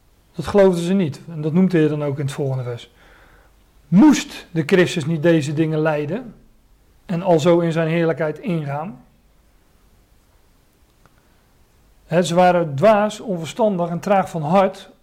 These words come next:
omdat ze de, niet wisten of niet geloofden dat de Christus ook moest lijden en alzo in zijn heerlijkheid ingaan. Nou, hoe hadden zij kunnen weten dat de Christus ook moest lijden?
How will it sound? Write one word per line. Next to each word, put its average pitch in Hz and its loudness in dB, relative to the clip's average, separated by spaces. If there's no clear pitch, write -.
omdat 175 -2
ze 170 0
de, 175 0
niet 190 -4
wisten 196 0
of 151 -8
niet 156 -4
geloofden 214 2
dat 165 0
de 160 -6
Christus - -4
ook 180 -4
moest 165 -2
lijden 180 4
en 170 -4
alzo 165 4
in 165 2
zijn 151 -2
heerlijkheid 151 -2
ingaan. 120 -12
Nou, 143 -4
hoe 160 4
hadden 165 4
zij 165 2
kunnen 165 -4
weten 180 0
dat 151 -4
de 151 -6
Christus 170 -8
ook 165 -4
moest 147 -6
lijden? 175 2